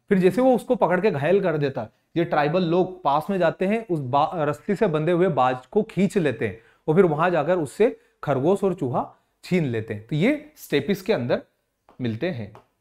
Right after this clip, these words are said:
नेक्स्ट, चाइना टाइप क्लाइमेट। अब हमने क्या क्या देख लिया? स्टेपिस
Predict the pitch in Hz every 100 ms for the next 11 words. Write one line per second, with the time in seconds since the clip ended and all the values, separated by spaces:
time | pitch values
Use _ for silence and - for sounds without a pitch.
0 | _ _ _ _ _ _ 160 240 - -
1 | _ - 196 233 240 202 - 127 110 101
2 | - _ - 233 233 220 247 220 226 233
3 | 226 220 226 247 240 185 160 226 220